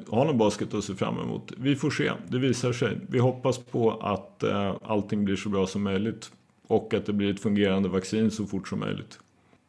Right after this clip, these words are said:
Tack för idag! Du har precis lyssnat på avsnitt tjugonio av Bänkvärmarna. Vi finns i sociala medier på Bankvarmarna S W E på Twitter, på Facebook och på Instagram.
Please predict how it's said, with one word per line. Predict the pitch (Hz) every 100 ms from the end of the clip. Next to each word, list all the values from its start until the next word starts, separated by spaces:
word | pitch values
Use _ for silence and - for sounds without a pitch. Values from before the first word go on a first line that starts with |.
| _ -
Tack | 143 143
för | 151
idag! | 139 135 - - - _ _ _ _ _ _ - _
Du | 113 156
har | 170
precis | 165 - 135 -
lyssnat | 135 - 120 120
på | 123
avsnitt | - 123 117 123 117
tjugonio | 117 131 131 120 135
av | 98 113 101 - -
Bänkvärmarna. | 113 107 107 127 139 139 110 76 - _ -
Vi | 117 135 156
finns | 147 135 120 117 - -
i | - 117 107
sociala | - 117 113 110
medier | 113 135 151 143 151 143 - - - -
på | - 120 110 - -
Bankvarmarna | - 110 139 120 101 - 110 131 139 143 139 135 123 - - _
S | 120 127 - 127
W | 131 135 113 120 113 117 - 151 175
E | 151 -
på | - 92
Twitter, | - 160 190 - 76 -
på | 98
Facebook | - 139 - 147 127 -
och | 120 120
på | -
Instagram. | 135 147 127 135 117 101